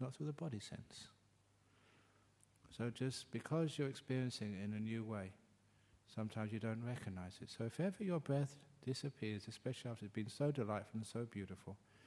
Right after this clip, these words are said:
this, you're experiencing something. What are you experiencing? You're not unconscious. And after a while, you will recognize that what you're experiencing when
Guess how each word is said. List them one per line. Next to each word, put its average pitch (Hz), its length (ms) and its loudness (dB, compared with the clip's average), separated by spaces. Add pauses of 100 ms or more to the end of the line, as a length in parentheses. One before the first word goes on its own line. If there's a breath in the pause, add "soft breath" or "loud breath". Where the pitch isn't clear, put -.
(960 loud breath)
this, 156 160 -2
you're 180 140 6
experiencing 180 600 2
something. 139 500 -2 (120)
What 196 100 -2
are 226 40 0
you 233 80 -2
experiencing? 214 600 -4 (960 loud breath)
You're 151 120 4
not 180 100 4
unconscious. 113 840 -2 (760 soft breath)
And 139 80 2
after 190 280 2
a - 20 6
while, 113 240 8
you 117 200 2
will 151 180 2
recognize 95 640 0
that 92 80 -4
what 123 200 0
you're 139 100 2
experiencing 110 640 0
when 104 200 0